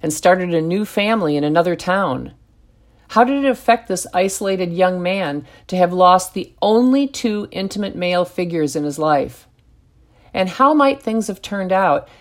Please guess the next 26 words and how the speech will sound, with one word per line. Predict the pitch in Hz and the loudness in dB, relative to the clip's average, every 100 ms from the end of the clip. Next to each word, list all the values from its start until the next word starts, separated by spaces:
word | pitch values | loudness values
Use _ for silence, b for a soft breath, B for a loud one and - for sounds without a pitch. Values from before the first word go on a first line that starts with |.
| b | b
if | 180 | -2
his | 175 - | -2 0
father | - 185 196 220 | 4 6 4 0
and | - 185 180 | -4 -4 0
mother | 202 180 151 151 b | 2 2 0 -4 b
had | b 180 | b 0
been | 175 175 156 | 0 -2 -4
deeply | 151 226 254 240 | -2 0 0 -4
committed | 233 - 202 185 175 | -4 -4 -2 -2 -2
to | - | -4
their | 170 156 | 0 0
marriage | 156 180 190 202 196 - b b b | 0 0 2 0 -2 -10 b b b
and | 175 | -2
his | 175 165 | 0 -2
father | - 220 220 190 165 | 2 6 6 6 2
deeply | 156 143 196 190 185 | -2 -4 -6 -4 -4
committed | 175 175 170 170 160 | -4 -4 0 0 -2
to | 175 | -4
Adam? | 180 185 170 123 120 - _ _ _ _ _ - | 0 2 2 0 -8 -16 _ _ _ _ _ -2
Maybe | 131 180 202 | 0 2 2
nothing | 208 262 311 | 2 2 4
would | 254 180 | 2 2
have | 156 | -2
turned | 175 160 | -2 2
out | 160 147 | 4 2
differently. | 151 156 156 - 135 131 | 0 -4 -4 -4 -6 -6